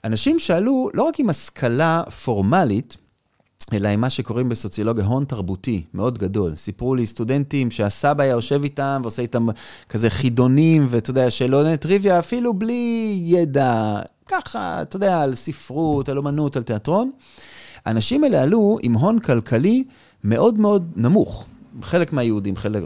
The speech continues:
רוב היהודים בעצם נאלצו לצאת מהיום למחר פחות או יותר, מברית המועצות לשעבר, בלי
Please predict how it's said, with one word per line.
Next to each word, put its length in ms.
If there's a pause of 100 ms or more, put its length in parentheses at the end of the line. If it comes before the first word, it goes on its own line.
רוב 300
היהודים 420
בעצם 280
נאלצו 460
לצאת 600 (300)
מהיום 340
למחר 480
פחות 300
או 20
יותר, 320
מברית 480
המועצות 440
לשעבר, 460
בלי 640